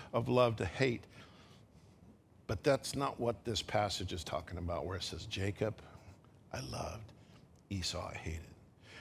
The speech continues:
In the book of Malachi, this is Malachi one opens up this way. An oracle, the word of the Lord is Israel, to Israel from Malachi, through Malachi. "I have loved you," says the Lord, "but you ask, 'How have you loved us?'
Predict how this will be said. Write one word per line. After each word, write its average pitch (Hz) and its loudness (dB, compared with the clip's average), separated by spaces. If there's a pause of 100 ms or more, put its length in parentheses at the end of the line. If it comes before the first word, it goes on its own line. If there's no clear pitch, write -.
(140)
In 135 -2
the 92 0
book 110 0
of 110 4
Malachi, 120 4 (800)
this 107 0
is 104 0 (160)
Malachi 123 4
one 120 2
opens 151 8
up - 10
this - -4
way. 87 -4 (920)
An 151 10
oracle, 143 12
the 120 6
word 143 10
of 147 12
the 143 10
Lord 143 10
is 131 6
Israel, 139 8 (420)
to 139 6
Israel 135 6
from 120 2
Malachi, 120 2
through 113 -2
Malachi. 110 2 (640)
"I 180 12
have 190 12
loved 180 12
you," 147 6
says 123 4
the 123 2
Lord, 117 6
"but 127 2
you 175 12
ask, 170 12
'How 196 12
have 180 12
you 160 8
loved 165 12
us?' - -4